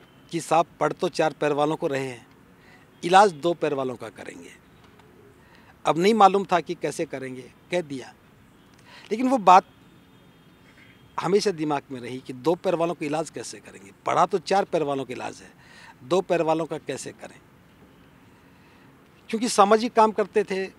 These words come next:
मिशन का काम करते थे, राजनीति में भी काम करते थे। नौकरी भी लग गई, चाहते भी नहीं थे, फिर नौकरी लग गई।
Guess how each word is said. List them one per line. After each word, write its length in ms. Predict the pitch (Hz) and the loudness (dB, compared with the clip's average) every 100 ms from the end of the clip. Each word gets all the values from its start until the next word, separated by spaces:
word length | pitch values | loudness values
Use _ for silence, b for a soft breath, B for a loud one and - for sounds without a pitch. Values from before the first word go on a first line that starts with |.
| - - | -20 -10
मिशन 260 | 147 180 170 | -8 -6 -4
का 120 | 160 | -6
काम 260 | 139 151 | -6 -8
करते 340 | 151 143 - 139 | -8 -12 -10 -12
थे, 180 | 139 135 | -10 -6
राजनीति 460 | 139 147 165 185 | -4 -2 -4 -6
में 160 | 165 139 | -6 -6
भी 80 | 139 | -8
काम 220 | 127 123 | -12 -14
करते 340 | 120 - 117 | -18 -20 -20
थे। 260 | - - - - - - - - - - - - - - - - - - - - - - | -20 -20 -20 -20 -20 -20 -20 -20 -20 -20 -20 -20 -20 -20 -20 -20 -20 -20 -20 -20 -18 -4
नौकरी 300 | 160 190 226 | 0 0 0
भी 100 | 208 | 0
लग 180 | 196 180 | 0 0
गई, 240 | 147 143 - - - - - | 0 -6 -8 -20 -20 -20 -6
चाहते 320 | 147 147 190 | -4 -2 -2
भी 80 | 180 | 0
नहीं 120 | 170 | -2
थे, 100 | 156 | -4
फिर 160 | 147 156 | -6 -4
नौकरी 300 | 160 160 147 | -4 -4 -8
लग 160 | 143 | -10
गई। 140 | 127 | -12